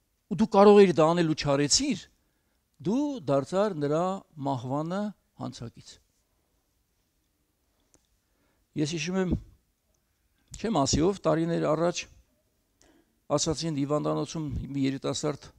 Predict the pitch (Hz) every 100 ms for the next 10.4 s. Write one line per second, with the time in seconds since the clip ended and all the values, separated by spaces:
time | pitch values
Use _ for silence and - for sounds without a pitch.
0 | _ _ _ 123 131 143 131 143 160 -
1 | _ _ _ _ _ _ - 135 147 -
2 | 127 - 120 110 113 - _ _ _ _
3 | _ _ _ _ _ - - 143 - _
4 | _ _ - 151 147 147 - 180 - -
5 | _ _ _ _ 143 - - - - -
6 | 147 139 131 123 110 - - _ _ _
7 | 143 143 127 113 - _ _ _ _ _
8 | _ - - _ _ _ _ _ _ _
9 | _ - 180 - 185 180 170 202 196 156
10 | - 156 160 156